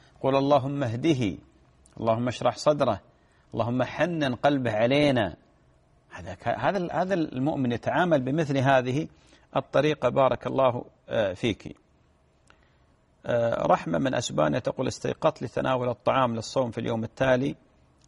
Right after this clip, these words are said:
يعني أي، أي، آه، آه، تقول: "آه، أمس، آه، نعم، استيقظت لتناول الطعام للصوم في اليوم التالي. آه، قمت بضبط المنبه على ثلاثة وثمانية وخمسين دقيقة،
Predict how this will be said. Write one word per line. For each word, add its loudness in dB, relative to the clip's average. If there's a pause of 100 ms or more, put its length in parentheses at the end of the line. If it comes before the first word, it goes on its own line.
يعني -2
أي، -2
أي، 0
آه، -8 (540)
آه، -4
تقول: -2
"آه، -2
أمس، -4
آه، -2
نعم، -2 (200)
استيقظت 0
لتناول -2
الطعام 0
للصوم 0 (420)
في -6
اليوم 2
التالي. -2 (760)
آه، -2 (100)
قمت -2
بضبط 0
المنبه 0
على -2 (160)
ثلاثة 0
وثمانية -2
وخمسين -2
دقيقة، 0